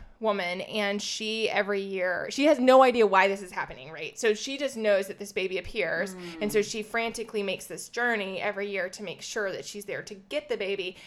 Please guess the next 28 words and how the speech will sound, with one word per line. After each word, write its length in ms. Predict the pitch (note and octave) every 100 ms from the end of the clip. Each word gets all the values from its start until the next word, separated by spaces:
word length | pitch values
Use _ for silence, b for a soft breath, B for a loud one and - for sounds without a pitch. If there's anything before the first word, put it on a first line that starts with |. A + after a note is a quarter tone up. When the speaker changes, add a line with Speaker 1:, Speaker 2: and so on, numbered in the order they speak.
| B
Speaker 1:
and 120 | G#3
then 80 | G#3
she 100 | G#3+
transports 500 | G3+ G#3+ G3+ - F#3+
the 80 | G#3+
baby 180 | G3 F#3
to 100 | G#3
this 200 | F#3 F3+
other 460 | - B3 B3 G#3+ - B B B
place 480 | - G#3+ F3+ F3+ - B B
and, 200 | G#3+ G3+ G3
and 160 | G3+
house, 400 | F#3+ G#3+ G3 G3 G3
you 120 | G#3
know, 100 | F#3 F#3+
finds 260 | G#3 F3+ G3+
a 40 |
home 280 | G#3+ F3+ G#3 - B B
for 60 | A3
the 80 |
baby. 180 | F#3 D#3
So 140 | - A#3+
she 140 | C#4
Speaker 2:
Oh. 20 |
Speaker 1:
does 140 | C4+ B3
this 120 | B3
every 240 | B3 B3
year. 160 | F#3+